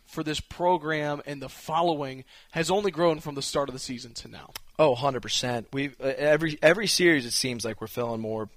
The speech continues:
Speaker 2: more people in here. And that Miami series, that was, that was so cool. Especially, uh, that was a Friday night game when it was, like, five thousand or something like that.
Speaker 1: Yep.
Speaker 2: Yeah, that was,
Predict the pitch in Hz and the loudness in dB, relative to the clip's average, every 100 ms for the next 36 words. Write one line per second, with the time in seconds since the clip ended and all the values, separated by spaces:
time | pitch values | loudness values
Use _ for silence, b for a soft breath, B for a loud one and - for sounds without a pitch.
0 | 120 117 110 - 117 110 107 110 113 104 | -10 -6 -6 -6 -6 -6 -8 -8 -10 -10
1 | 107 _ - 123 120 135 139 131 131 131 | -12 _ -6 -4 0 2 2 0 -2 -4
2 | 117 - 117 110 107 120 113 101 - - | -4 -4 -6 -8 -6 -6 -6 -8 -12 -16
3 | _ - 131 139 113 - - 117 104 - | _ -10 -4 -2 -2 -4 -2 -2 -4 -8
4 | 110 104 - 143 135 135 143 147 143 131 | -12 -12 -6 -2 2 2 2 0 -2 -4
5 | - 139 135 131 135 135 139 139 135 131 | 0 4 4 4 -2 -2 -4 -4 -6 -4
6 | 131 - - 139 131 135 131 131 139 139 | -4 -6 -2 2 2 4 2 2 -2 -6
7 | 135 147 139 139 139 143 139 156 165 B | -6 -6 -6 -6 -4 -4 -2 -6 -8 B
8 | B - 131 120 104 - 139 139 135 110 | B 0 4 4 2 0 4 4 2 -2
9 | - - | -6 -8